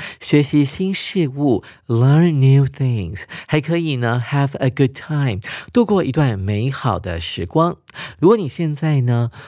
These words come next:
还在寻找暑假呢，要怎么样呢，排遣时间的时候，那么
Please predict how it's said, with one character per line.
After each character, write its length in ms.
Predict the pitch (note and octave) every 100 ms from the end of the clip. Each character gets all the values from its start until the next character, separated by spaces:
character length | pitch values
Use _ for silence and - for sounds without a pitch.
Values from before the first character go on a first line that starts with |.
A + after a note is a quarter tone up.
| -
还 160 | C#3
在 180 | C#3 F#3
寻 320 | D3+ B2+ A2+
找 300 | B2+ C3+ G#2+ - -
暑 240 | - C3
假 220 | A2 F3+ E3
呢， 140 | D3
要 100 | E3
怎 160 | - A#2
么 100 | A#2+
样 240 | D3 D3
呢， 220 | C3 B2+
排 240 | B2 - C#3
遣 300 | D#3 D#3+ G2+
时 240 | - G#2+
间 240 | G#2 F3+ G3+
的 140 | G#3
时 180 | - C#3+
候， 380 | - D#3+ C3+ A#2 - - -
那 360 | A3 A#3+ A#3+
么 280 | D#3+ A2 C#2